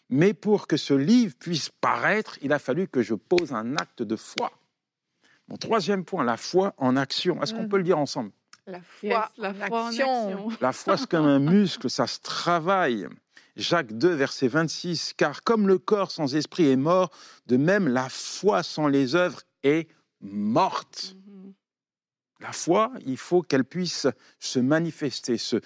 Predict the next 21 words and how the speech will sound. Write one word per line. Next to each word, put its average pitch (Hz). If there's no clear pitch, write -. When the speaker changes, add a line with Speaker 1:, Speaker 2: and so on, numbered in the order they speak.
Speaker 1:
se -
concrétiser 151
de 117
Speaker 2:
Mhm. 220
Speaker 1:
manière 131
visible 127
et 110
palpable 127
et 110
tangible. 117
Pas 226
simplement 180
au 165
travers 147
de, 117
de 131
paroles, 175
mais 120
au 117
travers 135
d'actes. -